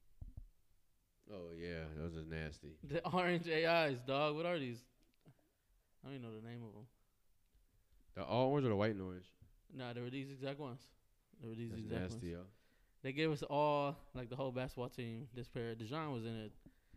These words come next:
Speaker 2: was on the team with me.
Speaker 1: Yeah, Thaddeus too, right?
Speaker 2: Thaddeus was on there too.
Speaker 1: <laughs>
Speaker 2: But I didn't make the team. Dijon didn't make the team neither.
Speaker 1: Nigga, sorry.
Speaker 2: Huh?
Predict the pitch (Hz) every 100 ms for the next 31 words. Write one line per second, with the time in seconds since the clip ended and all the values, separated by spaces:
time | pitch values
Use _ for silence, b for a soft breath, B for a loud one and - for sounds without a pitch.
0 | B B 117 113 113 113 - 113 110 110
1 | 120 - _ - 95 92 104 113 110 -
2 | 131 107 117 - _ _ _ _ _ -
3 | _ - - _ - 117 113 110 110 -
4 | - 110 104 104 107 - 107 113 - -
5 | _ _ - 92 - - - - 110 127
6 | 123 110 - 117 110 120 185 120 113 -
7 | 120 131 123 - _ _ - - - -
8 | - - 101 - - 139 107 - - _
9 | - _ _ - 127